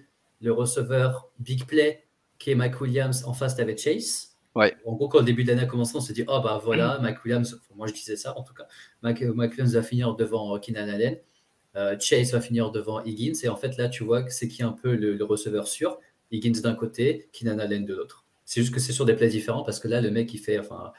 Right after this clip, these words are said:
Speaker 1: Mike Williams n'a pas de T D, mais il fait, euh, un score, je crois, identique à celui de Keenan Allen qui lui a deux T D, tu vois.
Speaker 2: Ouais.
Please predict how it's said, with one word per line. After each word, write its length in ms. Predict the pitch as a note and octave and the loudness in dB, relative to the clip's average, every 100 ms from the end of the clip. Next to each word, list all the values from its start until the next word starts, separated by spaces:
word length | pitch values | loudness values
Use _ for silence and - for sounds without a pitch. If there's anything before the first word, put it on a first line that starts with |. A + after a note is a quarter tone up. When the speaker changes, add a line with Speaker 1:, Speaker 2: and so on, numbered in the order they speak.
| - _ | -20 _
Speaker 1:
Mike 220 | - A2 - | -4 0 2
Williams 180 | B2 | 0
n'a 100 | A#2+ | 0
pas 140 | A2+ G#2+ | -2 -4
de 60 | |
T 100 | - | -2
D, 180 | G#2+ G#2+ | 2 2
mais 120 | A2 | 2
il 140 | F#2+ F#2+ | -2 -10
fait, 340 | - A2+ A#2 | 0 2 2
euh, 200 | G2+ F#2 F#2+ | 0 -4 -6
un 60 | |
score, 360 | G2 - B2 A#2 | -8 -2 -2 -2
je 80 | - | -6
crois, 280 | A2+ G#2 - | -6 -6 -4
identique 480 | A#2 A#2 A2+ C3+ B2+ | -4 -2 -2 -2 -4
à 60 | |
celui 220 | A2 A#2 - | -6 -8 -8
de 40 | |
Keenan 140 | A#2 | -6
Allen 240 | G#2+ A2 C3 | -2 -2 -2
qui 140 | - | -4
lui 120 | G#2+ | 0
a 80 | A#2+ | 0
deux 140 | G2+ G#2 | 0 -4
T 120 | A2+ | -6
D, 120 | A2 | -6
tu 140 | G#2 | -8
vois. 100 | - - _ _ _ _ _ _ _ _ _ _ _ _ - | -16 -20 _ _ _ _ _ _ _ _ _ _ _ _ -6
Speaker 2:
Ouais. 80 | A2+ | -4